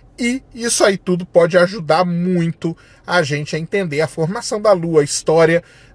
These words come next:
da formação da Lua, como que a água chegou aqui no sistema solar, na região interna do sistema solar, tudo isso ajudando também a gente a entender como que a vida surgiu na Terra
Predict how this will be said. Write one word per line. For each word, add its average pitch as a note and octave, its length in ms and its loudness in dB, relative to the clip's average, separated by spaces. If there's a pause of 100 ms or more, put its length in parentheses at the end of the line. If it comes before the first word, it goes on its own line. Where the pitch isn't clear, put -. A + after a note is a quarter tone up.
da D3 140 2
formação D3+ 640 -2
da F#3 100 4
Lua, D#3+ 380 2 (240)
como A3+ 240 4
que - 140 2
a F#3+ 120 4
água F#3 220 2
chegou E3 380 -2
aqui D#3 180 -6
no D3+ 80 -6
sistema D3 420 -4
solar, D#3+ 380 2
na F3 100 -2
região D3 360 -2
interna D#3+ 480 0
do D3 100 -14
sistema D#3 320 -6
solar, G#3+ 400 2 (500)
tudo A3+ 280 -2
isso G3 240 0
ajudando F3 480 0
também D#3+ 360 0
a D3 40 -2
gente E3 240 -6
a E3 40 -10
entender D3+ 320 -4
como E3 200 -2
que - 120 2
a D3 80 4
vida D3+ 280 -4
surgiu D3+ 320 -4
na B3+ 140 -2
Terra G3 340 2